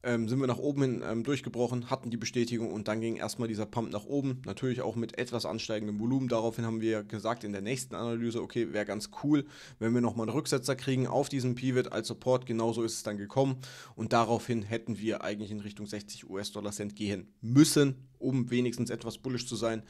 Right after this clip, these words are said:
Der Markt hab-, hatte aber anscheinend gar keine Kraft mehr. Man sieht's auch hier unten am Volumen, das Volumen deutlich, deutlich dann hier zurückgegangen, auch mit dem Anstieg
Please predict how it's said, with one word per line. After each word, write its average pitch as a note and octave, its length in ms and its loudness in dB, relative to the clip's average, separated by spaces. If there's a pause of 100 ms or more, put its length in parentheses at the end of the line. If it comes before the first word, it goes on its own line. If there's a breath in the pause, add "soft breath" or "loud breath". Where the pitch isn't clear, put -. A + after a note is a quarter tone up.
(240 loud breath)
Der G2+ 100 -2
Markt A2+ 260 0
hab-, A2 360 -2
hatte A2 200 -4
aber F#2 200 -2
anscheinend G#2+ 320 -4
gar C3 140 4
keine A#2+ 240 0
Kraft - 260 -2
mehr. A2+ 100 -4
Man G#2 160 -4
sieht's A2 200 -6
auch G#2+ 120 -6
hier A2 120 -2
unten - 160 -6
am G#2 160 -6
Volumen, A2+ 260 -2
das - 160 -10
Volumen G#2 360 -4
deutlich, B2 380 2
deutlich A2+ 300 -2
dann A2 160 -4
hier A2 160 -4
zurückgegangen, A2+ 580 -4
auch - 220 -4
mit A#2 140 -2
dem - 100 -6
Anstieg A#2 480 -4